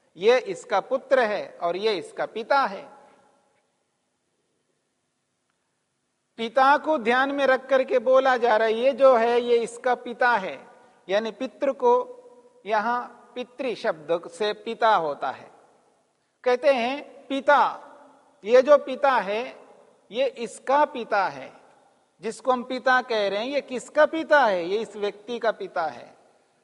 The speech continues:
इसको पुत्र कहते हैं, क्योंकि इस पुत्र का ये पिता है, पुत्र का ये पिता है और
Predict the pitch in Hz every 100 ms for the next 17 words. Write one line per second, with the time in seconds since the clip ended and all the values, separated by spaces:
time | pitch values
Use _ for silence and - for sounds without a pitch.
0 | _ _ _ _ _ _ 185 - 277 -
1 | 277 277 247 185 156 127 143 123 - _
2 | _ _ _ _ _ _ _ _ _ _
3 | _ _ 202 220 226 190 175 - - 233
4 | - 247 247 240 214 220 170 156 208 247
5 | 240 214 196 165 135 131 - - _ _
6 | _ _ _ _ _ _ _ _ _ _
7 | _ 262 269 302 294 285 262 254 240 240
8 | 240 269 262 220 240 269 - - - -
9 | 220 254 269 269 262